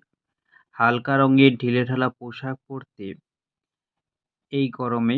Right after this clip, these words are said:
বলা হচ্ছে। গ্রামীণ শহরে, এম, এই গরমের বা এই প্রচুর গরমের সাথে পাল্লা দিয়ে দফায় দফায় লোডশেডিং বাড়ায়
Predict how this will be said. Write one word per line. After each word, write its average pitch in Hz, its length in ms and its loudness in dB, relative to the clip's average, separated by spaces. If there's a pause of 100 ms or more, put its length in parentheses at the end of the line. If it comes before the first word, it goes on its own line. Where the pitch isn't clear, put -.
(120)
বলা 117 300 2
হচ্ছে। 110 440 -4 (4000)
গ্রামীণ 135 640 4
শহরে, 135 560 2 (120)
এম, 113 460 2 (300)
এই 143 200 -2
গরমের 135 520 4 (160)
বা 120 140 0 (180)
এই 143 140 -4 (160)
প্রচুর 139 440 -4
গরমের 131 460 4
সাথে 135 460 -4 (120)
পাল্লা 127 420 0
দিয়ে 135 320 2 (320)
দফায় 120 500 -2
দফায় 135 480 0 (360)
লোডশেডিং 127 760 -2
বাড়ায় 123 420 2